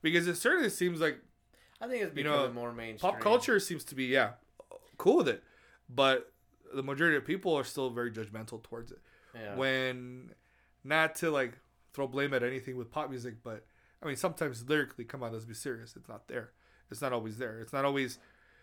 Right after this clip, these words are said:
Speaker 1: uh, it's not, s-, um, <laughs> the lyrics are kinda stupid sometimes.
Speaker 2: <laughs>
Speaker 1: You know?
Speaker 2: Well, s-, the lyrics are kinda stupid in any genre.
Speaker 1: Uh, sure, sure.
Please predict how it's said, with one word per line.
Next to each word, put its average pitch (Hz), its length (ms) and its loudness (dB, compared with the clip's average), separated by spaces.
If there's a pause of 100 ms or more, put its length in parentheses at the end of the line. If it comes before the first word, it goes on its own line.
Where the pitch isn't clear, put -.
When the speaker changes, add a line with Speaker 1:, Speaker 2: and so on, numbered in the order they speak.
(220)
Speaker 1:
uh, 113 240 -2
it's 120 140 -8
not, 135 160 -2
s-, - 240 -10
um, 113 440 -2 (300)
<laughs> 113 80 -14 (840)
the 139 80 0
lyrics 165 380 6
are 139 60 -4
kinda 123 200 -8
stupid 113 340 -12
sometimes. - 400 -18 (300)
Speaker 2:
<laughs> 123 140 -8 (380)
Speaker 1:
You 123 100 -4
know? 120 200 -2
Speaker 2:
Well, 202 100 0
s-, - 180 -4
the 160 180 -4
lyrics 202 300 2
are 160 40 -4
kinda 151 240 -2
stupid 151 360 -8
in 135 100 -4
any 139 280 -2
genre. 127 260 -4 (280)
Speaker 1:
Uh, 175 100 0
sure, 151 360 12 (440)
sure. 107 260 -10